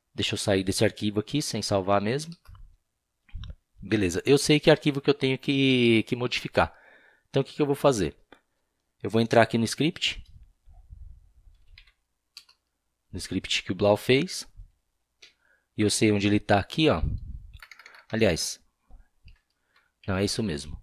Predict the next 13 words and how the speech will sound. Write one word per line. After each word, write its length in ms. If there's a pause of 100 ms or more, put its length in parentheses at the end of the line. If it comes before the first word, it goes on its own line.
Desculpa, 580
eu 80
me 100
enrolei 280
um 60
pouco 240
aqui. 200 (460)
Eu 120
vou 360 (680)
abrir 300
com 220
o 40
Vim. 360